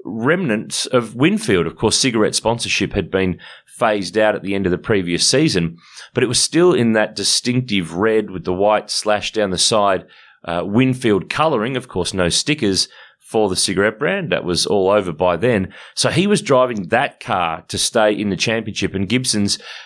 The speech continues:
were really struggling along. That Sega deal was bubbling away in the background, and as hindsight shows, it wasn't that much of a deal in the grand scheme of things. So for race three, Lowndes fluffed the start again. He got shuffled back to sixth.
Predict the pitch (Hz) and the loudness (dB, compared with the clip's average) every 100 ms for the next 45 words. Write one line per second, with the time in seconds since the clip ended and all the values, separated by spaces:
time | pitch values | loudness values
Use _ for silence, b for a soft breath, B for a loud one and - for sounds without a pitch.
0 | B 95 98 120 104 - - 117 101 95 | B 2 4 4 0 -2 0 0 0 -4
1 | 92 101 104 92 - - 120 120 104 87 | 0 0 2 0 -2 -2 0 0 0 4
2 | 95 90 82 - 104 95 95 95 92 87 | 4 4 2 0 -2 0 -4 -2 -2 -2
3 | 90 104 - 92 85 82 85 101 95 - | -2 -2 -2 -4 -2 -4 -4 -2 -2 -2
4 | 87 - - 98 92 90 B B B B | -2 0 2 2 2 -2 B B B B
5 | 104 92 120 117 98 101 98 101 - 87 | -6 -2 -2 -2 -4 -2 -2 -2 -2 -2
6 | 85 95 110 85 82 - 107 95 98 92 | 0 2 4 2 -2 -8 -4 -2 0 -2
7 | 85 - 107 110 107 82 - - B B | -4 -2 -2 0 0 -2 -2 -10 B B
8 | - 156 165 151 165 175 - 127 123 101 | 0 0 0 0 0 0 -4 2 4 4
9 | 107 - 107 117 117 113 117 107 - 107 | 2 -2 2 4 4 4 2 -2 -2 -2
10 | 95 - 104 - 98 95 92 101 90 117 | -2 -4 -4 0 2 2 0 -2 0 2
11 | 117 104 104 - 123 123 143 101 98 - | 2 0 -2 0 -2 -2 -4 -4 -4 -6
12 | 92 - - 151 160 - - | -6 -4 -2 0 0 -4 -12